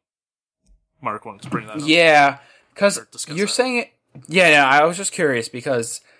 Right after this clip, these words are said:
Speaker 2: I looked recently on Steam, like, right now, and, uh,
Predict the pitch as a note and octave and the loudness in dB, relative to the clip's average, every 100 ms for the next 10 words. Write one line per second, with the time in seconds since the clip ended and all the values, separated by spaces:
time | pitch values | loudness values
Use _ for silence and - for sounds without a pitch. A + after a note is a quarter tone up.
0 | _ _ _ _ _ C3 C#3 A#2+ B2+ A3+ | _ _ _ _ _ 0 0 0 0 0
1 | - B2+ C3 B2+ G#2 A2+ A2 G2 - E3 | 0 2 4 2 -2 -2 -2 -2 -2 -2
2 | A#2 G2 F#2+ F#2+ G2 F#2+ F2+ G#2+ F#2+ - | -2 -2 -6 -6 -6 -4 -4 -6 -6 -14
3 | _ A#2 A2+ A2+ A2 G#2 G2 | _ -2 2 2 2 2 -2